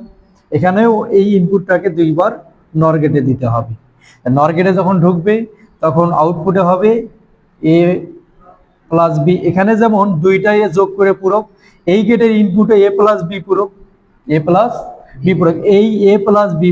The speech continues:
পূরক দুইবার, দুইটা যোগ হয়ে পূরক হবে। এই উপরেরটাতে যেমন লিখলাম এ প্লাস এ মানে এ, উপরে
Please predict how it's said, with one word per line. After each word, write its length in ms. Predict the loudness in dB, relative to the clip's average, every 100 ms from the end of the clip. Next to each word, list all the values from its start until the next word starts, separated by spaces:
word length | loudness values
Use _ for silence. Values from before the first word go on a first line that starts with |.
| 0
পূরক 180 | -2 -2 0
দুইবার, 380 | 0 2 0 -2 -8 -20 _ _ _ _ _ _ _ -20 _ _ _ _ -20 -20 -20 -18 -10 0
দুইটা 320 | 0 2 0 0 -4 -12 -14 -6 0
যোগ 160 | 0 2
হয়ে 160 | 2 0 -2 -12 _ _
পূরক 220 | 0 0 -2
হবে। 160 | -6 -8 -20 -20 -20 _ 0
এই 120 | 2 2
উপরেরটাতে 520 | 2 0 0 0 0 0
যেমন 200 | 0 0 -2
লিখলাম 300 | -2 -4 -6 -2 -2
এ 20 | 0
প্লাস 200 | -2 -2 0
এ 20 | -2 0
মানে 140 | -2 0
এ, 20 | 2 0
উপরে 180 | -4